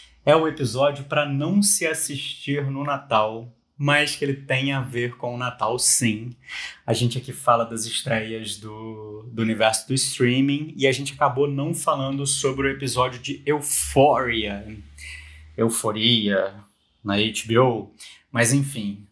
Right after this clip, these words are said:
há cerca de duas semanas aí, se eu não me engano, foi no dia quatro de dezembro,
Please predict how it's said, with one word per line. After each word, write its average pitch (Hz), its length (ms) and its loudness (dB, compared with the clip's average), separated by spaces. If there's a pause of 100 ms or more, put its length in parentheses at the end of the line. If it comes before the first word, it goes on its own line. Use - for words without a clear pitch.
(100)
há 113 80 -6
cerca 131 340 4
de 123 120 -2
duas 131 420 2
semanas 139 800 2
aí, 143 540 0
se - 180 4
eu 127 60 -2
não 127 80 -4
me 123 100 -6
engano, 120 240 -6
foi 123 160 -12
no 123 80 -10
dia 117 180 -4
quatro 131 460 4
de 110 140 -10
dezembro, 131 840 -4